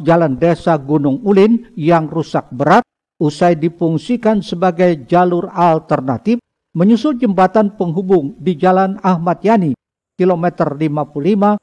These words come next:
ambruk diterjang banjir Januari tahun dua ribu dua puluh lalu.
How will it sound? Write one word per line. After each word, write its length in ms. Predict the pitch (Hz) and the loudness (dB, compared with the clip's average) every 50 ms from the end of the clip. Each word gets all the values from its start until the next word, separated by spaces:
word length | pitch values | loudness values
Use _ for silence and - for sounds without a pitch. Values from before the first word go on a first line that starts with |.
| _ _ _ _ _ _ | _ _ _ _ _ _
ambruk 480 | - 151 165 160 160 156 190 196 190 185 | -4 -4 -2 -2 -2 0 0 0 0 -2
diterjang 540 | - 151 170 165 - 175 151 131 170 151 139 | -4 -4 -4 -4 -2 -4 -4 -2 -2 -2 -2
banjir 480 | 135 160 196 196 190 170 180 226 247 262 240 _ _ _ _ _ | 0 0 2 2 2 2 2 2 2 0 -2 _ _ _ _ _
Januari 560 | - 160 180 190 185 170 175 202 220 247 262 269 - | 0 0 2 2 0 0 0 0 2 2 0 -4 -4
tahun 400 | - - 196 196 196 196 190 170 | -2 0 2 4 2 2 0 0
dua 160 | 180 180 180 | 0 0 0
ribu 240 | 165 165 156 156 160 | 0 0 -4 -4 -4
dua 160 | 143 147 135 | -4 -4 -4
puluh 320 | 120 - - 165 143 113 113 | -4 -4 -6 -6 -6 -4 0
lalu. 320 | 156 180 190 156 117 98 | 2 2 2 2 0 -2